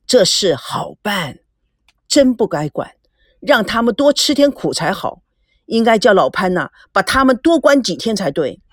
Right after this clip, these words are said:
<laughs> “别的方式责罚就可以了，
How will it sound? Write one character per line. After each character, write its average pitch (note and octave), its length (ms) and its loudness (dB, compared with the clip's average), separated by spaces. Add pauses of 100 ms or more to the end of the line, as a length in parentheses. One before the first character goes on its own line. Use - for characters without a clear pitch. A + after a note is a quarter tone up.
(300)
<laughs> - 80 -6 (720)
“别 G3 200 4
的 A#3 120 -4
方 A3+ 260 -2
式 F#3 400 -4 (160)
责 E3 340 2
罚 C#3+ 280 -6
就 F3 240 0
可 C#3 340 -4
以 G#3+ 220 -4
了， - 240 -16